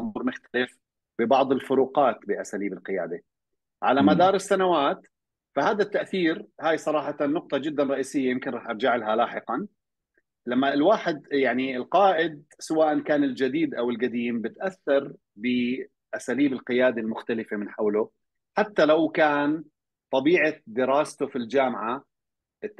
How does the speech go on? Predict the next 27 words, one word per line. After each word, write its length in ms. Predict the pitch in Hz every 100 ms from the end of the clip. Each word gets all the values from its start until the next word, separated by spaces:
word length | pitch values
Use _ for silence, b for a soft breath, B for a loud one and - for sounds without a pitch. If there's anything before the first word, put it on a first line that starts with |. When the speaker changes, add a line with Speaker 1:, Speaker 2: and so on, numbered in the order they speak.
| -
Speaker 1:
تناول 380 | - 143 170 156
هذا 200 | 143 135
الموضوع 420 | 131 127 123 135
من 180 | 113 120
ناحية 400 | 123 135 127 117
علمية 500 | 101 117 123 120 110
أكاديمية، 720 | 110 117 113 113 104 107 180 _ _ _ _ _ -
بتضلها 380 | 107 160 185
المرجعية 680 | 160 147 123 113 123 151 147
العملية 600 | 123 110 123 127 139 139
هي 240 | 135 139 127
مرجعية 600 | 127 107 110 127 123 110
قوية 340 | 113 117 107
جدًا، 280 | 104 101 101
جدًا. 320 | 98 92 90 - _ _ _ _
Speaker 2:
بكل 220 | _ 104
تأكيد. 380 | 92 143 - -
Speaker 1:
فصار 300 | - 196 196
في 280 | 185 202 190
هذا 260 | 165 190 175
التأثيرات 840 | - - - 160 147 139 147 147
خلال 360 | 147 139 135
الأعوام 540 | 120 117 104 123 123 113
ال-، 320 | 107 104 101
بداية 480 | 92 110 123 120 113
الرحلة 520 | 107 104 110 123 117
ال-، 300 | 107 101 98